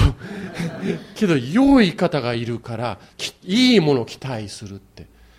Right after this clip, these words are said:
そして、あの、人間の場合はそうじゃないんだけど、イエス様の場合はそうなんですよ。良い方なんですよ。ですから、私たちの人生に良いプランを持ってるんです。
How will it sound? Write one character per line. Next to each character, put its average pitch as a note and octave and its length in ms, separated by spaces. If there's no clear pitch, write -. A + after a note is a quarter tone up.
そ - 240
し - 160
て、 F#3+ 420
あ C3 200
の、 G#2+ 800
人 D3+ 280
間 F#3 120
の G#3+ 140
場 F3 140
合 C#3 60
は B2 120
そ - 220
う - 20
じ C3 100
ゃ C3 60
な C#3+ 120
い D#3 80
ん A#2+ 60
だ G#2+ 140
け G2+ 100
ど、 G#2 140
イ C#3 80
エ F#3+ 80
ス F3 60
様 F#3+ 180
の C#3 80
場 A#2 100
合 A#2 40
は A2 60
そ E3+ 200
う E3 80
な D3 80
ん B2+ 80
で G#2 80
す - 120
よ。 F2+ 120
良 F3+ 240
い E3 60
方 C3 280
な F#2+ 140
ん E2+ 80
で E2+ 80
す - 140
よ。 G2 120
で E3+ 160
す - 160
か C#3+ 140
ら、 D3 160
私 C#3+ 340
た D#3+ 140
ち - 80
の C3+ 80
人 C#3+ 260
生 C3+ 160
に D3 220
良 G#3+ 400
い C3 220
プ - 140
ラ D#3 160
ン F2+ 100
を C3 140
持 E3 160
っ G3 40
て D3 200
る A2+ 80
ん F#2+ 60
で F2+ 100
す。 F2+ 220